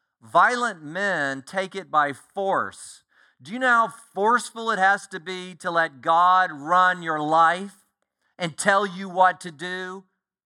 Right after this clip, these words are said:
In twenty twenty-three? Do you realize how violent that is?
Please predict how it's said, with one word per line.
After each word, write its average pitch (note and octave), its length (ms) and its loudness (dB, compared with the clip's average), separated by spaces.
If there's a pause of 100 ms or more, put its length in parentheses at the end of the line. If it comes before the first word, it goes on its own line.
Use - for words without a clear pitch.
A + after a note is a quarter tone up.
In D3+ 120 -18
twenty F3 340 -12
twenty-three? E3+ 600 -12
Do D#3 140 -18
you G#3 100 -12
realize F3 480 2
how D#3+ 180 4
violent D#3 520 0
that E3 200 0
is? E3+ 400 -12